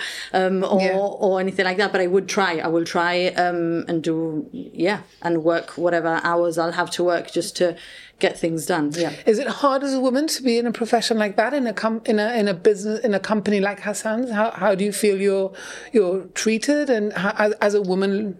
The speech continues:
Speaker 2: female lawyer in Jib?
Speaker 1: Um, for me, really, it's never really bothered me. But in my group of friends, when I was young, there were a lot of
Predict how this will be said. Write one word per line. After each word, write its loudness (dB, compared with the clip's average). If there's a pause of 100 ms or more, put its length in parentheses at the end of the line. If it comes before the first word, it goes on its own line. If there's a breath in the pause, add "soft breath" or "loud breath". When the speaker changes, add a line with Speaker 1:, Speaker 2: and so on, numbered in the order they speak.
Speaker 2:
female 0
lawyer 0
in -4
Jib? -2 (1000 loud breath)
Speaker 1:
Um, 4 (500 loud breath)
for 4
me, 2
really, 2
it's -4
never 2
really 0
bothered 0
me. 0
But 0
in 2
my 0
group 0
of 0
friends, 0
when 2
I 2
was 0
young, 0
there 4
were 2
a 0
lot 2
of -4